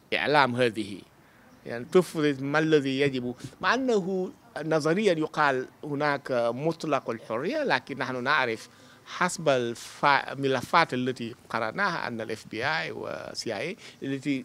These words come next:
تفرض بعض المواقف على هذه الوسائل، ما الذي يعرض وما الذي لا يعرض. و-،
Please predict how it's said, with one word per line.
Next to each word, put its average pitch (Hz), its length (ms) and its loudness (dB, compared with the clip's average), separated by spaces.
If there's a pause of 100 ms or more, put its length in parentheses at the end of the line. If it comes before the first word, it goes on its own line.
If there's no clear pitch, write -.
(200)
تفرض 160 380 2
بعض 127 340 -2
المواقف 123 1300 0
على 123 180 -4
هذه 113 220 -2
الوسائل، 107 600 -4 (120)
ما 156 120 6
الذي 135 440 4
يعرض 117 380 -4
وما 107 200 -8
الذي 104 320 -8
لا 98 180 -8
يعرض. 101 380 -10 (560)
و-، 156 300 12